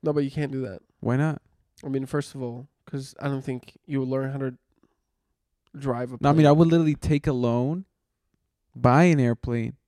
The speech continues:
Speaker 2: drop bombs everywhere, and go in and take the cash from the banks and everything, just get my money back.
Speaker 1: No, but I, I don't think,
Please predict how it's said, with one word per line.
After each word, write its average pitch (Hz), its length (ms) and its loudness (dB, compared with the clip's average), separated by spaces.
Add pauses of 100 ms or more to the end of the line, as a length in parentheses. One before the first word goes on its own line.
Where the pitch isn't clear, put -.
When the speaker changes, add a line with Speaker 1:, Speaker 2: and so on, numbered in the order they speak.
Speaker 2:
drop 139 320 4
bombs 131 280 2
everywhere, 120 540 0 (380)
and 127 180 0
go 127 180 4
in 127 60 2
and 123 120 -2
take 131 180 0
the 123 80 -4
cash 120 320 0
from 127 120 -4
the 120 60 -2
banks 110 360 -4
and 113 100 -2
everything, 113 320 -4
just 117 180 -12
get 117 120 -6
my 107 100 -6
money 104 240 -6
back. 50 280 -10 (920)
Speaker 1:
No, 156 160 0
but 143 140 -2
I, 139 240 0
I 147 40 -2
don't 151 180 -2
think, 139 240 -4